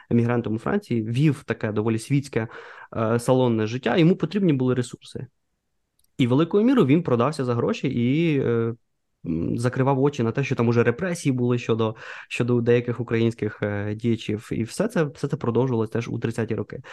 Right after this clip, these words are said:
Винниченко потребує, мені здається, переосмислення його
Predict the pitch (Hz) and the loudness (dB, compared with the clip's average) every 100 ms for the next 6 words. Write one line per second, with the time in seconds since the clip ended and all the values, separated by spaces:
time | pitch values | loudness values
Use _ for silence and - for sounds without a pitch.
0 | - - 127 135 139 302 - 175 156 135 | -8 2 4 4 2 -4 0 2 2 2
1 | 120 - - 127 135 123 139 160 120 120 | -2 -6 -4 0 0 2 2 2 2 2
2 | 123 117 - 113 110 - 123 117 101 107 | 0 -4 -4 -2 -2 0 -2 0 -4 -4
3 | 113 110 110 107 | -4 -2 -2 -2